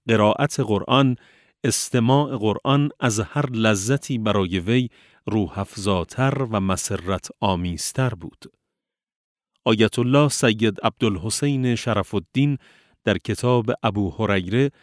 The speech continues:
آورده است که: "و سئلت عائشة عن خلق النبی صلی الله علیه و آله فقالت:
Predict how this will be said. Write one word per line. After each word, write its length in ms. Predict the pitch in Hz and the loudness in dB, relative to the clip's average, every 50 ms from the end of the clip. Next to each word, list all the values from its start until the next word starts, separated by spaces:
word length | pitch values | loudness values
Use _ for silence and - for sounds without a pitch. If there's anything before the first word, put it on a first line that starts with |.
| _ _ _ _ _ - | _ _ _ _ _ 0
آورده 420 | 113 101 92 98 90 87 92 110 | 2 2 2 2 0 0 0 0
است 360 | 113 117 120 - - - - | 0 0 -2 -4 -8 -6 -2
که: 200 | 131 131 135 135 _ _ _ _ _ _ _ _ _ _ _ _ _ _ _ _ - | 0 0 0 0 _ _ _ _ _ _ _ _ _ _ _ _ _ _ _ _ -2
"و 100 | 117 113 | 0 0
سئلت 560 | - - - 147 - 139 127 123 117 110 - - - - | 0 0 -2 -2 0 0 0 0 0 0 -2 -4 -2 0
عائشة 680 | 107 101 - 104 101 - - 113 110 - 147 151 151 - _ _ _ _ _ _ _ - | 0 2 2 0 -4 -4 -4 -6 -4 0 2 2 2 2 _ _ _ _ _ _ _ 0
عن 200 | 117 110 104 101 | 2 2 2 0
خلق 420 | - - - 147 151 139 127 117 | -2 -2 0 0 2 2 0 0
النبی 680 | 123 113 110 107 104 101 92 87 95 90 90 98 117 117 | 0 0 2 2 0 0 0 -2 -6 -10 -4 -2 -2 -2
صلی 340 | - - 123 113 113 123 | 0 0 0 2 2 2
الله 540 | 143 151 147 131 127 117 107 90 98 107 101 | 2 2 2 2 2 2 2 2 0 0 0
علیه 400 | 98 98 104 101 95 85 87 98 | 2 2 2 0 0 -2 -4 -4
و 80 | 90 101 | -2 -2
آله 540 | 98 95 101 101 101 110 131 143 143 120 - _ | 0 0 0 0 0 0 0 -2 -2 -2 -6 _
فقالت: 840 | - - 113 98 - - 117 127 135 131 131 135 131 - - - | -8 -4 -4 -4 -2 0 0 2 2 2 0 -2 -2 -4 -6 -12